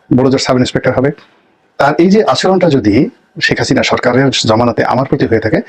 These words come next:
সাধারণ মানুষের প্রতি তারা কি ধরনের আচরণ করে? তো আমার সঙ্গে আচরণ করার অর্থ হলো যে ওখানে আসলে সবাই শতভাগ দালালের মাধ্যমে যায় এবং ওখানে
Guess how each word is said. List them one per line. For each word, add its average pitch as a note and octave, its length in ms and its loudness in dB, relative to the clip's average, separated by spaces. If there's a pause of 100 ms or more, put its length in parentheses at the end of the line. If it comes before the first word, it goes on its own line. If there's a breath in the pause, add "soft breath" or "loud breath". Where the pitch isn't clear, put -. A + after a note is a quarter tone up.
(140)
সাধারণ D3+ 460 0
মানুষের A#2 260 0
প্রতি A2 180 -2
তারা G#2 120 0
কি D3+ 140 0
ধরনের G#2 200 0
আচরণ - 220 -2
করে? - 180 -6 (680)
তো D3 60 0
আমার D3+ 120 2
সঙ্গে F#3 180 2
আচরণ E3 260 2
করার D#3 200 0
অর্থ A#2+ 180 -4
হলো C#3+ 240 2 (520)
যে C#3+ 100 2
ওখানে E3+ 220 2
আসলে E3 180 0
সবাই C3+ 420 0
শতভাগ - 340 0
দালালের A2+ 340 2
মাধ্যমে A2+ 420 0
যায় D3 260 2
এবং F3 160 2
ওখানে A3 220 0